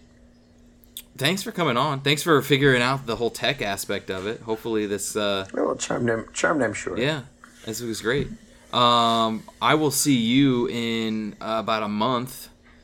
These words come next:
Speaker 1: Engagement party.
Speaker 2: Oh, yeah.
Speaker 1: Right?
Speaker 2: It's gonna be at my mom's house.
Speaker 1: Yeah. Oh, some stories could be told about that house.
Speaker 2: Dude, it's gonna be at my mom's
Speaker 1: <laughs>
Speaker 2: house. I didn't even realize that.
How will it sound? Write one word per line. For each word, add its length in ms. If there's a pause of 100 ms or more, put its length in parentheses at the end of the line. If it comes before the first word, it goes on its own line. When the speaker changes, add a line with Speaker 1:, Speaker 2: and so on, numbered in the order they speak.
(240)
Speaker 1:
Engagement 440
party. 440 (180)
Speaker 2:
Oh, 160
yeah. 340 (1080)
Speaker 1:
Right? 220 (640)
Speaker 2:
It's 120
gonna 160
be 60
at 60
my 140
mom's 360
house. 280
Speaker 1:
Yeah. 480 (440)
Oh, 200
some 180
stories 400
could 140
be 100
told 240
about 200
that 160
house. 440
Speaker 2:
Dude, 480
it's 180
gonna 200
be 220
at 100
my 160
mom's 460
Speaker 1:
<laughs> 100
Speaker 2:
house. 300
I 380
didn't 160
even 240
realize 600
that. 280